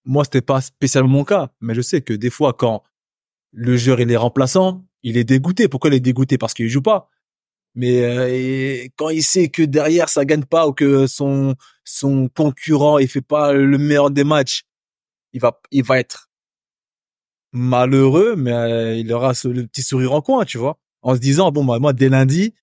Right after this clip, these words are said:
je repars au charbon parce que je reprends ma place. Encore une fois, hein, c'est compréhensible aussi, tu vois.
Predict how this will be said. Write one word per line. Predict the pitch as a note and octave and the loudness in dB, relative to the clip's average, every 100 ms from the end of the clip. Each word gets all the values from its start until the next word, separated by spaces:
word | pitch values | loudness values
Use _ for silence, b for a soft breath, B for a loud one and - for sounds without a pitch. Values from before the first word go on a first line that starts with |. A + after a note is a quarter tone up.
| _ _ | _ _
je | - | -6
repars | C3+ C#3+ | 0 2
au | C#3 | 2
charbon | - C#3+ G3+ | 2 0 0
parce | C3+ | -2
que | - | -2
je | A#2 A#2+ | 0 0
reprends | B2+ | 0
ma | D#3 E3+ | 0 0
place. | D#3 D3 - _ _ _ _ _ _ - | 0 0 -2 _ _ _ _ _ _ -6
Encore | B2+ D3 E3 | -2 0 -2
une | |
fois, | - A#3+ G#3+ | 0 0 0
hein, | A3+ _ _ _ - | -2 _ _ _ -8
c'est | - C3 | -4 -2
compréhensible | D3 F3+ G3 B3 B3 | 0 0 0 2 2
aussi, | - B3 - | 0 -2 -6
tu | - | -8
vois. | A#2 D3 | -6 -8